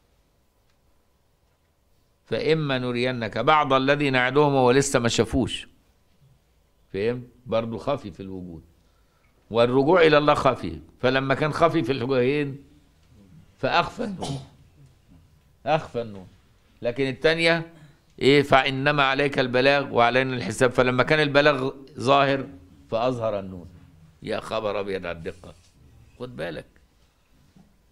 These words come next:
يعني ال-، القرآن فيه دقة حتى في الخطوط، في الرسم،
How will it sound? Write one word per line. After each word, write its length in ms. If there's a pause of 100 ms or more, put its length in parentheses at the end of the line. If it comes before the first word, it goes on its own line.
(420)
يعني 560
ال-، 280
القرآن 1000
فيه 300
دقة 420
حتى 360
في 100
الخطوط، 560
في 80
الرسم، 380